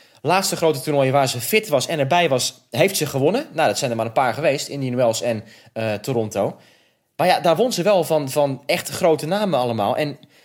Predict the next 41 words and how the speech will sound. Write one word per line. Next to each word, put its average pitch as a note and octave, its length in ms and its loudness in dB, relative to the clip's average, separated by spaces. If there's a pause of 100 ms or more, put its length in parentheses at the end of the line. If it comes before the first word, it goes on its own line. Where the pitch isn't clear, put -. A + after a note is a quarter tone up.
(500)
ik G3 200 -2
vind F3 160 0
die D#3+ 100 -4
loting F3+ 440 0 (160)
goed, - 280 -6
hoor, C3+ 180 2
voor C3+ 160 0
Andreescu. A#2 460 0
Wozniacki, E3+ 480 -2
derde F3+ 240 2
ronde, F3 340 0
dat D#3 180 -2
is, - 300 -4 (100)
eh, - 80 -16 (380)
niet E3 160 -4
meer E3 100 0
de E3 60 2
Wozniacki D#3+ 500 2
van D3 140 0
vroeger. D#3 360 0 (720)
Goed, F3+ 180 2
Simone D#3+ 300 2
Halep, E3 400 2
ja, A2+ 320 2
die C#3 100 -6
is C3+ 100 -4
toch - 180 -4
in D3 120 0
haar, A#2+ 220 2
eh, A#2+ 220 2
chill A3 320 2
year, F#3 180 4
om F#3 80 -4
maar F3+ 120 -2
zo F3 120 0
te F3 100 -6
zeggen, E3 300 0
hè. E3+ 60 2
En G3 200 -2
dat, C3+ 200 -6
eh, A#2+ 340 0